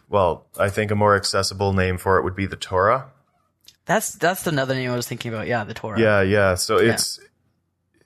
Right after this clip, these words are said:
Speaker 1: and I'm not sure what the difference between the Old Testament and the Torah is. I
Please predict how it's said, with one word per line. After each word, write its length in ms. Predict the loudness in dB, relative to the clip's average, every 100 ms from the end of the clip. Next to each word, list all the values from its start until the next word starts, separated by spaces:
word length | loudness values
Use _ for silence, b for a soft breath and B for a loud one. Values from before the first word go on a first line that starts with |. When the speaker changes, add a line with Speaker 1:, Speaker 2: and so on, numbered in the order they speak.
| _ -6
Speaker 1:
and 380 | -2 0 -2 -4 B B B B B _ _ _ _ _ b b 0
I'm 80 | 4
not 160 | 2
sure 100 | 2 0
what 100 | 2
the 60 |
difference 280 | 0 -2 -8
between 540 | -8 -4 -2 -2 -6 -8 -2
the 100 | 2
Old 160 | 2
Testament 600 | 0 -2 -2 -4 -6 -6 _ _ _ _ _ _ _ _
and 480 | -4 0 0 -2 -4 -10 -12 -18 _
the 100 | -8
Torah 380 | -6 0 2 4
is. 260 | 2 0 -2
I 240 | -2 -2